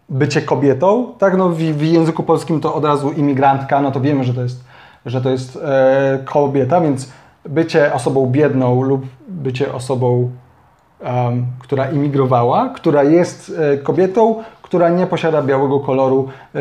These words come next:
e, skóry, chociaż oczywiście ta idea, że intersekcjonalność wykracza poza, em,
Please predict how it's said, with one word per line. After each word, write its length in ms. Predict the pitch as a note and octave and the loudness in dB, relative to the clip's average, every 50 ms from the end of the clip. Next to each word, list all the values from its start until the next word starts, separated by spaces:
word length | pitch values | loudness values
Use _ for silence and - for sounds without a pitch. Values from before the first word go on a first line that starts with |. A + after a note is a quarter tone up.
| C#3 C#3 C#3 D3 | 0 2 2 0
e, 40 | |
skóry, 320 | D3+ - - - A#3 G#3+ G#3 | -2 -2 0 2 4 4 4
chociaż 340 | G3+ F#3 F#3 F3+ E3+ - - | 2 2 0 0 -2 -2 -6
oczywiście 360 | F3 - F3+ F3 F3+ - G3 | -6 -6 -6 -6 -4 -4 -2
ta 140 | F#3 F3 E3 | 0 0 0
idea, 640 | E3 D3 B2+ B2 B2+ F3+ A3 A3 G3+ F#3 F3 D#3+ - - - - _ _ - C#3+ | 0 -2 -2 0 2 4 4 6 4 4 2 0 -4 -8 -18 -20 _ _ -10 -4
że 300 | C3+ D3 D3+ D3+ D#3 D#3+ | -2 0 0 0 0 -2
intersekcjonalność 1040 | F3+ E3 D#3+ E3+ - - D#3+ - - - E3+ D#3+ E3 E3+ F3 F3 E3+ D#3+ B2 B2 - | -2 -2 -2 -2 -4 -4 -10 -10 -4 -4 0 2 2 2 2 2 0 -2 -4 -6 -6
wykracza 680 | C3+ B2+ B2+ C#3+ C#3+ - - E3+ E3+ E3+ - - D#3 C3+ | -4 -2 -2 -4 -4 -2 0 2 2 2 0 0 -4 -4
poza, 600 | C3+ C#3+ C#3+ C3 B2+ C3+ C3 B2+ B2+ B2+ B2+ B2+ - - - - - _ - | -2 -2 -2 0 2 2 4 4 4 2 0 -2 -8 -12 -18 -20 -20 _ -12
em, 560 | - C#3+ C3 B2+ B2+ B2 B2 B2 B2 B2 B2+ | -6 -2 0 0 2 2 2 0 0 -2 -4